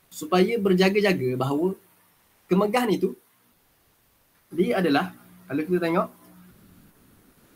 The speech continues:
tidak disebutkan kerana untuk menceritakan tentang kesemua yang kita kumpulkan, kesemua yang kita merasakan bahawa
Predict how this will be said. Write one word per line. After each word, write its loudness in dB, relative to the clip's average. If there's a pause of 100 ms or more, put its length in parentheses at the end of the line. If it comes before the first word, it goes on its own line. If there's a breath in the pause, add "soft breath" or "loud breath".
(1080)
tidak -2
disebutkan -4
kerana 0
untuk -2
menceritakan 0
tentang 2 (1080)
kesemua 2 (560)
yang 4
kita -2 (800)
kumpulkan, -2 (400)
kesemua 0 (560)
yang 2
kita -4 (1400)
merasakan 2
bahawa 0